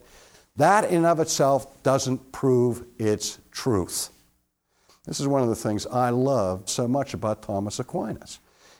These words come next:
is that when you're reading Aquinas' theology, you rarely see him quoting other theologians. He's reasoning it for you through and through. And the power of that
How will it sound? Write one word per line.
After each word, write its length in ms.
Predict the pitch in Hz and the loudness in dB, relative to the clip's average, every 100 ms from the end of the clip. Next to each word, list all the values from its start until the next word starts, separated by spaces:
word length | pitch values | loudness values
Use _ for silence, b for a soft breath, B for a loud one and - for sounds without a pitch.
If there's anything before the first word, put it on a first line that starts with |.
| b | b
is 140 | 113 | -2
that 100 | 123 | 0
when 140 | 104 107 | 2 2
you're 140 | 147 | 4
reading 320 | 180 185 165 | 4 4 4
Aquinas' 640 | 139 - 185 220 - 101 - | 0 0 0 0 -2 -4 -4
theology, 520 | 104 98 92 98 107 | -4 -2 0 -2 -2
you 120 | 110 | -2
rarely 380 | 104 180 202 98 | 2 2 2 0
see 220 | - 110 | -2 -2
him 220 | 104 110 | -2 -4
quoting 480 | 101 - 156 139 101 | -4 -2 0 2 0
other 200 | 104 123 | 0 0
theologians. 840 | 117 135 123 135 156 - - - - _ _ _ _ _ _ _ _ _ _ _ | -2 -2 -2 -2 -4 -8 -14 -18 -20 _ _ _ _ _ _ _ _ _ _ _
He's 240 | - 135 117 | 0 2 4
reasoning 680 | 110 147 175 151 107 92 92 | 4 6 4 2 0 0 -2
it 160 | 98 | -4
for 260 | - 113 98 | -4 -2 0
you 160 | 95 | -2
through 320 | 92 - 127 120 | -4 -2 0 0
and 100 | 104 | -2
through. 340 | 127 120 - B B B B | -2 -2 -4 B B B B
And 240 | 135 117 | 2 4
the 200 | 113 98 - | 2 0 -4
power 720 | - - 196 214 107 60 - - | -2 2 2 2 2 0 -4 -2
of 200 | 101 80 | -2 2
that 400 | 82 73 85 | 2 2 0